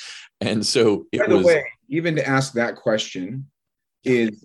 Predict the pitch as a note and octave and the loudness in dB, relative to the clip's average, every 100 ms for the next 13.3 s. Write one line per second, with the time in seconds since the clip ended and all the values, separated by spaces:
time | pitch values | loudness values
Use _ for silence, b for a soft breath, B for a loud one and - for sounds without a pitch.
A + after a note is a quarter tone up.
0 | _ - B2+ A#2+ A2+ A2+ G#2+ G#2+ G2+ E2 | _ -2 0 0 0 0 0 -2 -6 -8
1 | D2+ _ _ _ _ - - C3+ C#3 C#3+ | -12 _ _ _ _ -10 -2 0 0 -2
2 | F3 C#3+ D#3+ B2+ A#2 - A#2 A2 G#2+ G2+ | 0 0 0 0 -2 -8 -8 -6 -6 -8
3 | G2+ b b b b b _ A#2+ A#2 A#2+ | -12 b b b b b _ 0 2 4
4 | C#3 C3+ G2+ F2+ G2+ - _ _ _ - | 4 2 0 -4 -8 -16 _ _ _ -2
5 | G#2+ G#2 - - - _ _ _ G2+ G2+ | 2 2 0 -6 -20 _ _ _ -10 -8
6 | G2+ G2+ - _ - A2 C3 - D3 F3 | -8 -8 -12 _ -2 0 0 0 0 0
7 | - A2 G2 G2 - F#2 F#2 - F2+ - | -4 -6 -6 -6 -6 -8 -8 -6 -4 -4
8 | F#2+ G2 G2 - - A2+ G#2 C#3 A#2+ A#2 | -2 0 0 -4 -2 0 0 -2 -4 -4
9 | G#2+ G#2+ A#2+ C#3 C#3 C#3 C3+ C#3 C3 C#3+ | -2 0 2 0 0 -2 0 2 2 0
10 | D#3+ - C#3 C#3+ C#3 - G2+ G#2+ D3+ C3+ | -4 -4 -4 -4 -4 -8 -4 -4 -2 -4
11 | C3 C3 B2 B2 B2+ A#2 A#2 - _ C3 | -2 -2 -2 -2 -4 -6 -10 -12 _ -12
12 | - F2+ E2 - A#2+ G#2+ F#2 - G2 A2+ | -12 -14 -16 -10 -8 -8 -10 -8 -8 -4
13 | B2+ G#2 C3 | -4 -4 -10